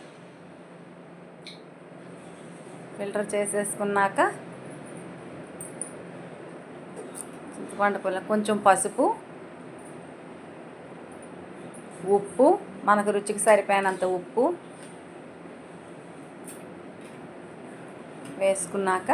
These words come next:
మెంతి పొడి, మెంతులు వేయించుకొని పౌడర్ చేసుకున్న పొడిని వేసుకోవాలండి. దీనివల్ల పులిహారకి మంచి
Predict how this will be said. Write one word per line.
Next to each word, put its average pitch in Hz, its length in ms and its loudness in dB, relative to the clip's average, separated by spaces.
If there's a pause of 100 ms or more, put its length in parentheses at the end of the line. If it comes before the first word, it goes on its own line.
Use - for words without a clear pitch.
(520)
మెంతి 214 380 6
పొడి, 262 380 12
మెంతులు 226 500 6
వేయించుకొని 233 760 6 (120)
పౌడర్ 214 440 12
చేసుకున్న 208 680 2 (480)
పొడిని 233 460 6 (580)
వేసుకోవాలండి. 190 920 8
దీనివల్ల 226 640 4
పులిహారకి 240 640 4
మంచి 269 420 2